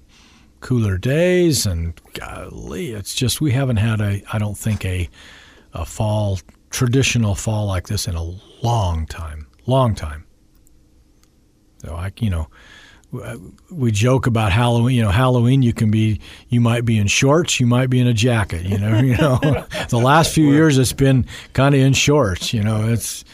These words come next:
still been hot clear into November. That certainly doesn't look like it's gonna be the case. Uh, I think Saturday it's gonna be up to maybe ninety, and then it looks like it's gonna tail back off again. Boy, this is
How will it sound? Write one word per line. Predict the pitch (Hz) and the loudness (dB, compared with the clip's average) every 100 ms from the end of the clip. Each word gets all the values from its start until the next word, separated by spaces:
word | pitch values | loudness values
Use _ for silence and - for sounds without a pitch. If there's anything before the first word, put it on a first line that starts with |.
| - 120 | -12 -8
still | 117 131 123 | -2 0 2
been | 123 110 | 2 2
hot | 123 123 98 | 2 0 -2
clear | - 120 | -2 2
into | 123 117 | 2 2
November. | 117 113 120 120 92 85 | 2 2 2 0 0 -2
That | 104 104 - - - - _ | -4 -6 -16 -20 -20 -20 _
certainly | - 131 117 113 | -6 -2 0 2
doesn't | 110 113 110 | 2 2 0
look | 110 - | 0 -2
like | 110 104 | -2 -4
it's | 101 | -4
gonna | 117 104 | -2 -2
be | 104 | 0
the | 101 92 | -2 -4
case. | - 110 104 - - | -2 -2 -2 -4 -6
Uh, | 107 95 - - - - - - - | -4 -4 -6 -18 -20 -20 -20 -10 -6
I | |
think | 120 123 | -2 -2
Saturday | - 127 120 131 123 127 | 0 0 2 2 2 2
it's | 123 | 0
gonna | - 113 107 | 0 0 0
be | 113 | 0
up | 117 - | -2 -2
to | 92 | -2
maybe | 98 117 123 117 | 0 2 2 2
ninety, | 98 113 123 151 165 - _ _ _ _ _ _ - | 2 2 0 0 -2 -6 _ _ _ _ _ _ -4
and | 113 | 0
then | 110 | 0
it | 110 | 0
looks | 110 - | -4 -4
like | 113 104 | -4 -4
it's | 101 | -4
gonna | 113 98 | -4 -4
tail | - 107 113 | -4 -2 -2
back | 110 117 113 | -2 -2 -2
off | 117 123 123 | -2 -2 -2
again. | 120 120 139 156 156 - - - - - _ | -2 0 0 0 -4 -12 -20 -20 -20 -20 _
Boy, | 110 104 101 | -6 -2 -2
this | 110 - | -4 -4
is | 92 87 - | -4 -6 -8